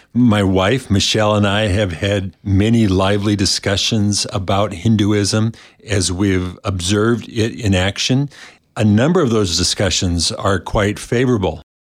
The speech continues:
Another aspect of them are very concerning. But one thing that Hinduism does provide is a fatalistic attitude that you're dealt your lot in life, you gotta deal with it, and the next time around,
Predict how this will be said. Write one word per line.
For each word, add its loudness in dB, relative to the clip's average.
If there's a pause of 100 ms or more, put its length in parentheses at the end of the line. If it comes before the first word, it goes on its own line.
(120)
Another 2 (280)
aspect -2
of 0
them 2
are 2
very 0
concerning. 0 (240)
But 0
one 2
thing 2
that -4
Hinduism 2
does 0
provide 0
is 0
a -2
fatalistic -2 (100)
attitude 0 (360)
that -2
you're 0
dealt -2 (160)
your 2
lot 2
in 2
life, 2 (100)
you -2
gotta 0
deal 2
with 0
it, -2
and 2
the 4
next 2
time 2
around, 2